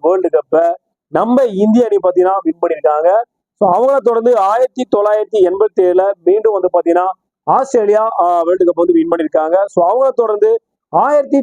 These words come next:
தொள்ளாயிரத்தி தொண்ணூத்தி ரெண்டுல பாத்தீங்கன்னா, பாகிஸ்தான் அணி ஐ சி சியோட வேர்ல்டு கப்பை வின் பண்ணிருக்காங்க.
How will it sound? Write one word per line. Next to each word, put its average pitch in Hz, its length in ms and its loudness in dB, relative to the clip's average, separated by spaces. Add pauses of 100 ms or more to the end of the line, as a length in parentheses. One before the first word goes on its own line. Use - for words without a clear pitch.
தொள்ளாயிரத்தி 226 580 -2
தொண்ணூத்தி 202 260 0
ரெண்டுல 190 220 0
பாத்தீங்கன்னா, 180 420 0 (400)
பாகிஸ்தான் 262 560 0
அணி 220 280 0
ஐ 196 260 0
சி 202 240 -6
சியோட 185 380 2
வேர்ல்டு 175 240 0
கப்பை 160 240 0
வின் 160 180 -2
பண்ணிருக்காங்க. 165 460 0